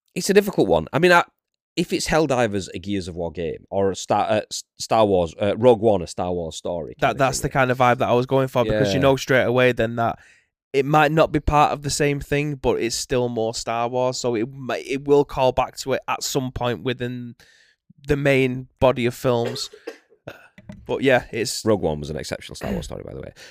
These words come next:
Speaker 1: And that's where it works, because Rogue One was great. You know it's a Star Wars thing, so you know what it's about, and then they feed into each other. But then you, on the flip side, you'll get, like, Solo, a Star Wars story, which wasn't great.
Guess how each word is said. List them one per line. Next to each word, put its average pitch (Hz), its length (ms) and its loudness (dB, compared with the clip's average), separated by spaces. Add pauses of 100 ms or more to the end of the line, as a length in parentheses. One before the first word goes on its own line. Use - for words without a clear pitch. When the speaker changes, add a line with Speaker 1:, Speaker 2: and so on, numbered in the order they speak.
Speaker 1:
And 127 120 2
that's 165 180 4
where 165 80 6
it 117 80 4
works, 131 300 2
because 95 280 -14
Rogue 127 200 2
One 104 160 2
was 87 100 -6
great. 87 320 -2 (340)
You 98 140 -8
know 113 140 -4
it's 107 100 -10
a - 40 -10
Star 95 200 -2
Wars 85 160 -4
thing, 85 160 -12
so 92 140 -12
you 82 60 -8
know 95 100 -2
what 107 100 -2
it's - 80 -8
about, 82 360 -10
and 87 100 -12
then 85 140 -10
they 87 40 -12
feed 95 280 -10
into 127 240 -10
each - 160 -20
other. 62 220 -16 (380)
But 95 120 -10
then 90 120 -8
you, 87 160 -8
on 78 120 -12
the 85 60 -14
flip - 200 -6
side, 76 260 -14
you'll 85 100 -10
get, 76 180 -8
like, 80 340 -12 (160)
Solo, 87 640 -4 (200)
a 82 60 -12
Star 80 260 -10
Wars 78 220 -10
story, 62 380 -14 (500)
which - 220 -14
wasn't 113 260 -2
great. 58 240 -12